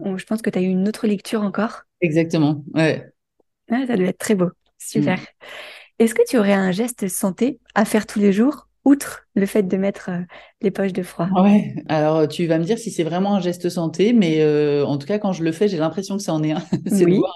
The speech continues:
Speaker 2: un grand verre d'eau, euh, euh, le matin à jeun.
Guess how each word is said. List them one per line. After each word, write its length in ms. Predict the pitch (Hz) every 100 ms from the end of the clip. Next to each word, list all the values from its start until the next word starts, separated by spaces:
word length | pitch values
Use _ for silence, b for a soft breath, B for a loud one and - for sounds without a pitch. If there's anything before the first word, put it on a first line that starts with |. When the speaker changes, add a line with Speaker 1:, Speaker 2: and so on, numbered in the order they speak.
| -
Speaker 2:
un 20 | 139
grand 160 | 185
verre 220 | 190 190 170
d'eau, 260 | 160 180
euh, 280 | 185 151 143 139 B B B -
euh, 300 | 147 139 139
le 120 | 151
matin 400 | 156 151 151 165
à 180 | 165 151
jeun. 300 | 147 151 190